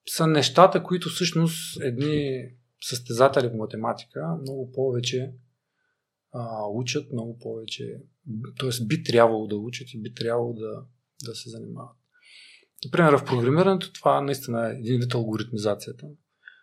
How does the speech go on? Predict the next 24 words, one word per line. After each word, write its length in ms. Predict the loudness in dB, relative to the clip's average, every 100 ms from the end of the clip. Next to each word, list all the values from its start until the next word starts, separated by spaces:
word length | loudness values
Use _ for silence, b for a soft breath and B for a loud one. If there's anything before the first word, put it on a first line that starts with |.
| b b -6
която 320 | -2 -2 -2
ти 180 | -12 -6
позволява, 760 | -4 -2 2 4 4 2 -4 -10 -18 _ _ -8
без 220 | 2 4
значение 360 | 4 4 4 2
на 120 | 0
какъв 260 | -2 -2
език 320 | 0 -2 -4 -8
пишеш, 560 | -8 -6 -8 -10 -12 _ _ _
програмирането 520 | -10 -6 -2 -2 -4 -4
има 120 | -4
езици 320 | -6 -8 -10
за 200 | -6 -8 -8 -14
програмиране, 600 | -12 -8 -6 -6 -6 -10 -12 -14
може 160 | -14 -18
би 60 |
си 100 | -16
чувал, 280 | -12 -10 -12 -14 _ _ B B B B B B -12
без 240 | 2 4 6
значение 340 | 4 4 6
на 120 | 4
какъв 280 | 2 -4 -4
език 340 | -4 -4 -6
пишеш, 640 | -4 0 0 0 -4 -6